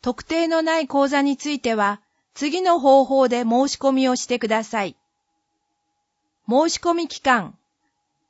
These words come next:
平成二十九年八月一日火曜から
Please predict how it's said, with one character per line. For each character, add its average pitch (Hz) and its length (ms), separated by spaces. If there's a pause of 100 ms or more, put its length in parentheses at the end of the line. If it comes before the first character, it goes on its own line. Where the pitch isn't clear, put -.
平 311 240
成 339 280
二 320 200
十 302 260
九 262 300
年 196 300
八 214 280
月 311 280
一 269 280
日 - 320
火 226 200
曜 285 260
か 208 160
ら 185 260